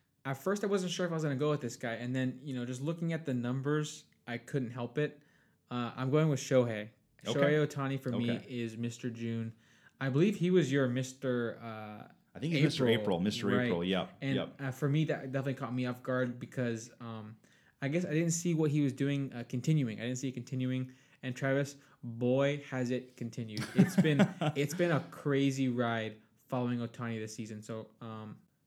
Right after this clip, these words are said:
Speaker 1: my guy just has to be Shohei Ohtani right now. Uh, currently looking at some of his June, uh, the numbers he's put up, it's just been, uh, something on another planet. Obviously, a big factor of that is the batting combined with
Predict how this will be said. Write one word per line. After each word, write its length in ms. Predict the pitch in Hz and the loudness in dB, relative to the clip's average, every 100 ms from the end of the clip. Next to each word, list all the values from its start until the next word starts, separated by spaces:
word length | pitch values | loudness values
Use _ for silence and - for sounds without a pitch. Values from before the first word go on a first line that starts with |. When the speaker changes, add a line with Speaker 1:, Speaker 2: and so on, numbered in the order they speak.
| _ _ | _ _
Speaker 1:
my 220 | 131 131 | 0 0
guy 180 | 139 143 | 2 2
just 240 | 135 123 - - | 2 -4 -8 -4
has 200 | 127 127 | -2 0
to 100 | 135 | -2
be 360 | 120 120 120 120 | 0 0 0 -4
Shohei 460 | - - 120 120 113 | -8 -2 0 0 -2
Ohtani 340 | - 113 117 | -4 -6 -4
right 180 | 117 113 | -4 -6
now. 300 | 117 113 117 - _ _ _ | -6 -6 -8 -12 _ _ _
Uh, 320 | 123 120 113 107 _ | -8 -6 -6 -10 _
currently 320 | - 151 147 | -6 -2 -2
looking 320 | 131 131 135 | -4 -4 -4
at 140 | 131 - | -4 -4
some 160 | 131 | -4
of 100 | 127 | -4
his 240 | 127 113 - 123 | -4 -6 -8 -14
June, 580 | 117 123 123 123 123 120 - | -4 2 4 4 2 -2 -8
uh, 280 | 117 113 - 131 | -12 -12 -14 -8
the 80 | |
numbers 280 | 117 117 120 | -4 -2 -2
he's 120 | 123 | -4
put 240 | 113 - 120 | -8 -4 -2
up, 280 | 120 120 - _ _ _ | -2 -4 -12 _ _ _
it's 260 | 127 131 - | -4 -4 -4
just 280 | - 127 - | -4 -4 -2
been, 240 | 127 117 | -4 -2
uh, 180 | - 113 | -6 -10
something 440 | 113 117 113 113 107 | -6 -6 -6 -6 -8
on 140 | 120 113 | -8 -6
another 200 | 117 110 | -4 -4
planet. 360 | - 117 117 - - - - | -4 -6 -6 -8 -20 -14 -2
Obviously, 760 | 139 139 131 - 131 127 123 - _ _ _ _ | 2 4 2 0 0 0 -2 -12 _ _ _ _
a 80 | 131 | -8
big 260 | 123 131 120 | -2 0 0
factor 400 | - 120 - 127 | -2 -4 -2 -2
of 80 | 117 | 0
that 220 | 117 127 | -2 -2
is 220 | 127 113 | -4 -4
the 200 | 120 110 - - | -4 -4 -6 -6
batting 420 | 123 120 120 120 120 - - | -2 0 0 -2 -4 -12 -6
combined 640 | 123 117 120 110 113 117 | -4 -2 -4 -4 -4 -6
with 320 | 120 120 113 | -4 -4 -4